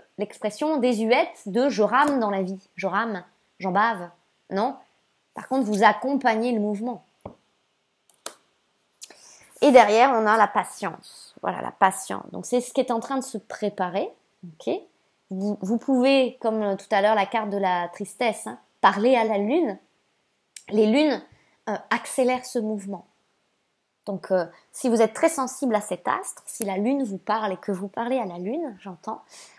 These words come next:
c'est très féminin, n'est-ce pas ? D'accord ? C'est très, euh, dans notre féminin.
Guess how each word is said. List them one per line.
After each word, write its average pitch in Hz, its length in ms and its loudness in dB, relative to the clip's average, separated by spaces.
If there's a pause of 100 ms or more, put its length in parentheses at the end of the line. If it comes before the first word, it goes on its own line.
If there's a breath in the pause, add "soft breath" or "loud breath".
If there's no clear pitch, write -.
c'est - 160 -12
très 233 160 0
féminin, 226 480 -2
n'est-ce 269 200 -10
pas ? - 300 -10
D'accord ? 196 380 -16
C'est - 100 -18
très, 226 300 -4
euh, 196 40 -4 (200)
dans 196 160 2
notre 240 280 2
féminin. 208 440 -10